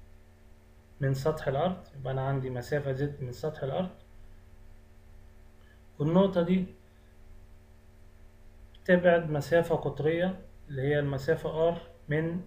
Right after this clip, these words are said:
الحمل اللي بيأثر على سطح الأرض. قيمة الدلتا سيجما هنلاقيها بتساوي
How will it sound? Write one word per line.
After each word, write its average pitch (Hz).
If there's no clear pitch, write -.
الحمل 156
اللي 143
بيأثر 143
على 131
سطح 139
الأرض. 110
قيمة 196
الدلتا 165
سيجما 170
هنلاقيها 143
بتساوي 156